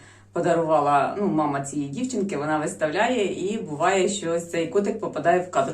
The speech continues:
Дуже і дуже приємно. Далі були шкарпетки з вівчарів. Це вперше пробувала цю пряжу. Дуже класна, до речі, пряжа. Мама носить ці шкарпетки, говорить, дуже теплі. Поки що не протерлися ще.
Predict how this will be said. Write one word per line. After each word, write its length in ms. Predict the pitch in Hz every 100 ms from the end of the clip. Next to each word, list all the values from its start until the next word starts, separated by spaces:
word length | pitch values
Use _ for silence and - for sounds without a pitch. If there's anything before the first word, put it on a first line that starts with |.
| 123
Дуже 240 | 208 240
і 40 |
дуже 260 | 151 170 180
приємно. 560 | - 214 135 123 117 - - - - - _ - - - - - - - - - -
Далі 320 | - 214 302 277
були 460 | 185 196 226 220
шкарпетки 600 | 202 196 185 185 175 175
з 80 | 160
вівчарів. 640 | 208 233 214 170 143 -
Це 560 | - 196 180 170 160 156 151 143 131 127 -
вперше 580 | - - 175 - -
пробувала 540 | 147 165 151 147 151 156
цю 160 | -
пряжу. 400 | 131 220 349 311
Дуже 280 | 247 190 165
класна, 400 | 160 185 285 302
до 120 | 254
речі, 280 | 247 240 247
пряжа. 360 | 202 220 214 190
Мама 280 | 190 202 175
носить 320 | 170 185 165
ці 80 | 170
шкарпетки, 500 | - 165 254 - 185
говорить, 420 | 175 170 247 -
дуже 280 | 170 202 202
теплі. 360 | 185 139 139
Поки 300 | - 233 247
що 180 | 254 240
не 280 | 208 165 202
протерлися 720 | 202 202 143 131 123 127 135
ще. 340 | 123 - 131